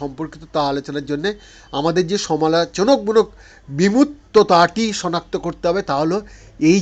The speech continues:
জাতীয় বর্ণনা ব্যক্তির শারীরিক অস্তিত্ব থেকে স্বাধীন, তবুও ব্যক্তির সারাংশকে মূর্ত করে। এটি একটি আত্মার ধর্মীয় ধারণার সাথে ঘনিষ্ঠভাবে সমান্তরাল।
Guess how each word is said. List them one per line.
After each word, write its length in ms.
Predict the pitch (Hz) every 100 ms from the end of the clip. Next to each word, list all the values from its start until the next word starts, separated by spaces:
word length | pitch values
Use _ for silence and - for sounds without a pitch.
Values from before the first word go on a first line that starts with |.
| 170
জাতীয় 320 | 160 175 185 139
বর্ণনা 380 | 143 147 135 156 - - - - -
ব্যক্তির 440 | 139 220 - 311 339
শারীরিক 360 | - 175 196 262 180
অস্তিত্ব 300 | 165 - - 185
থেকে 140 | 202 220 -
স্বাধীন, 380 | 175 220 285 151 - - - _ _ - _
তবুও 300 | 139 139 151 131
ব্যক্তির 360 | 135 - 123 113 _ _ - - _ -
সারাংশকে 580 | - 143 147 143 151 156 160 _ _ _ _ 131
মূর্ত 220 | 131 135 139 131
করে। 200 | 113 107 _ _ _ _ -
এটি 160 | 139 143 139
একটি 240 | - 151 131 127 202 _ _ _ - 123
আত্মার 300 | 147 - 151 147
ধর্মীয় 300 | 135 135 139 135
ধারণার 300 | 120 120 123 -
সাথে 200 | 123 120 - - - -
ঘনিষ্ঠভাবে 600 | 131 139 170 - 120 113 123 -
সমান্তরাল। 520 | 120 110 - 101